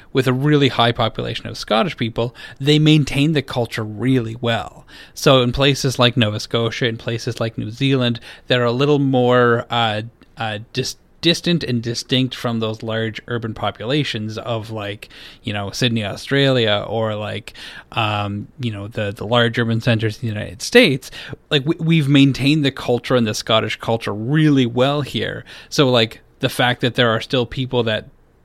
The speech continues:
fluently speak Scottish Gaelic, or people, like, play traditional Scottish music, or, you know, people will wear a kilt to a wedding, that's, like, you know, the,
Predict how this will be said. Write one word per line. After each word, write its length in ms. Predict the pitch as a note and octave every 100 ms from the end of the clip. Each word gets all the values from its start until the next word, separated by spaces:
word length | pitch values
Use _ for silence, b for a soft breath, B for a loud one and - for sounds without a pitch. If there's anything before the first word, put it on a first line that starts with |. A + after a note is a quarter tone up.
| _
fluently 800 | - - - G3 F#3+ E3+ A#2+ C#3
speak 420 | B2+ - C3+ B2+
Scottish 500 | - - A#2+ G#2+ G#2+
Gaelic, 460 | - C3+ A#2 G#2 - B B B
or 200 | - D#3+
people, 480 | - C#3 B2+ A#2+ A#2
like, 320 | A2 G#2+ - - _ -
play 400 | - C3 C3 B2+
traditional 520 | - A#2 A2+ - A2
Scottish 400 | - G#2+ G#2+ -
music, 440 | D3 G#3 C#3+ A2+ -
or, 380 | A#2+ A#2 A2 - B B B _
you 80 | B2
know, 160 | G#2+
people 560 | A2 D3 C3 C3+ B2 A#2
will 340 | B2 A#2+ A#2+
wear 360 | A2+ A2+ A2+ G#2+
a 60 | G#2+
kilt 420 | - C#3 B2 -
to 140 | B2
a 40 | A2
wedding, 460 | B2+ D3 A2 G2+ B B -
that's, 260 | B2+ B2 A#2+
like, 340 | G#2+ - - _ _
you 100 | A2+
know, 160 | G#2 A#2+ _ _ _ -
the, 260 | C#3+ C3+